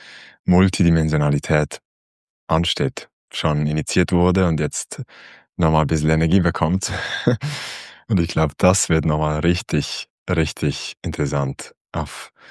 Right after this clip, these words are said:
auf der Erde und in uns Menschen und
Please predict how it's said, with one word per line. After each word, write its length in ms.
auf 180
der 140
Erde 320
und 240
in 160
uns 180
Menschen 380
und 160